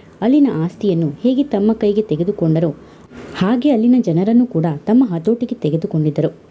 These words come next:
ಅವರ ಮನದಲ್ಲಿ ಭಯವನ್ನು ಹುಟ್ಟಿಸಿ ತಾವು ಅತ್ಯಾಚಾರ ಅನಾಚಾರಗಳನ್ನು ಮಾಡುತ್ತಾ ಆನಂದವಾಗಿದ್ದರು. ಆದರೆ ಆ ಊರಿನ ಜನರಿಗೆ ಅಲ್ಲಿ ನಡೆಯುತ್ತಿದ್ದ ಅನಾಚಾರಗಳು ಒಬ್ಬರ ಬಾಯಿಂದ ಒಬ್ಬರಿಗೆ ತಲುಪಿ ಇಡೀ ಊರನ್ನೇ ಆವರಿಸಿತ್ತು.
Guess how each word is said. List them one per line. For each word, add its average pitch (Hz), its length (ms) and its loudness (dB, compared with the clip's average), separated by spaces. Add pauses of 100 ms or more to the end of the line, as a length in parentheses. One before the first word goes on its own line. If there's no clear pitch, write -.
ಅವರ 247 220 2
ಮನದಲ್ಲಿ 190 540 0
ಭಯವನ್ನು 226 480 2
ಹುಟ್ಟಿಸಿ 160 500 -4 (120)
ತಾವು 254 220 2
ಅತ್ಯಾಚಾರ 247 600 -2
ಅನಾಚಾರಗಳನ್ನು 208 760 0
ಮಾಡುತ್ತಾ 160 560 -2
ಆನಂದವಾಗಿದ್ದರು. 160 920 -2 (420)
ಆದರೆ 160 360 0 (160)
ಆ 202 120 0
ಊರಿನ 233 380 2
ಜನರಿಗೆ 165 420 -2 (160)
ಅಲ್ಲಿ 247 160 4
ನಡೆಯುತ್ತಿದ್ದ 220 600 0
ಅನಾಚಾರಗಳು 160 840 0
ಒಬ್ಬರ 220 280 0
ಬಾಯಿಂದ 240 340 2
ಒಬ್ಬರಿಗೆ 196 440 0
ತಲುಪಿ 160 440 -2 (360)
ಇಡೀ 254 180 4
ಊರನ್ನೇ 247 440 2
ಆವರಿಸಿತ್ತು. 156 640 -4